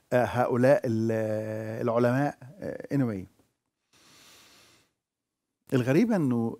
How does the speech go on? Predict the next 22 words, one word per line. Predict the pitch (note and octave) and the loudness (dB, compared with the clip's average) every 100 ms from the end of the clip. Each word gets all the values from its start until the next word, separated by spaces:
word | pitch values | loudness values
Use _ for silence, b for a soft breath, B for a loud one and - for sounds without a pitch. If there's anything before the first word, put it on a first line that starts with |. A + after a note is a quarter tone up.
| - | -6
آه، | A2+ C#2+ C2+ C#2 A#2 | -6 -4 -6 -8 -4
زي | B2 | -2
ما | D3 | -2
قلت | E3 | -2
المرة | C#3+ B2+ | -4 -4
اللي | - | -6
فاتت، | A#2+ A2+ - | -8 -10 -8
آه، | F2+ - | -6 -2
الثقة | B2+ - G#3 A3 | -2 0 0 0
اللي | D3+ | 2
عنده | D3+ D3 | 0 -2
دي، | A#2+ D#3 C3+ - - | -4 -6 -6 -8 -8
آه، | A2 G#2+ - - - | -6 -6 -8 -10 -6
ده | C3 D3 | 2 2
شيء | - - | 2 0
كويس | G#3 G3+ A2 - | 2 2 0 -6
على | A2 | -6
فكرة، | E3 D3 G#2+ | -6 -6 -8
مش | G#2+ G2+ | -10 -8
ب-، | A2+ A2+ A2+ | -6 -6 -6
مش | A#2 G#2+ - | -6 -8 -6
ب-، | A2+ A2 | -6 -6